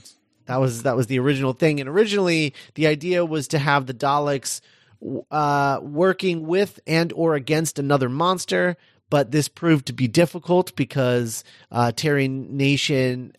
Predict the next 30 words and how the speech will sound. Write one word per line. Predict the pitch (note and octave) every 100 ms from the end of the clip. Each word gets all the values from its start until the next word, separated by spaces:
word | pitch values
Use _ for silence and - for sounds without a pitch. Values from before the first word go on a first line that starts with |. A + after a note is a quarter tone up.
| -
uh, | A#2 A2
had | A2+ D3+ C3+ -
issues | F#3 - F3+ D#3+ C3+ C3
with | C#3 C3+ - - - -
the | C#3+
Daleks | C3 C#3+ D3+ D3 - - -
appearing | C3+ - D#3 D#3+ D#3 D3
with | C#3 C#3 -
other | C#3+ C#3+ C3+
monsters | B2 B2 C#3 - C#3 B2 A#2 A2+ - - _ -
because | - C3 D3
he | - D3+
never | C#3+ C#3+ C3+
wanted | D3 B2+ C3 C3+ B2+ -
another | C3+ C3 C3+ B2+
monster | A#2+ B2 C3 - C3 A#2+
to | A2+ D3 C3+
overshadow | C3+ B2 B2+ - C3+ A#2+ B2 A#2+ A2+
the | G2+ A2+
Daleks. | B2 B2+ G#3+ C#4 -
He | B2+
would | B2 A#2
never | A#2+ C#3 B2+
wanted | C3 C3
them | B2 A#2
to, | A2+
like, | A2+ -
outshine | B2+ B2 - C3 A#2+ C#3+ E3 F3
the | D#3+
Daleks. | E3 E3 G3+ - -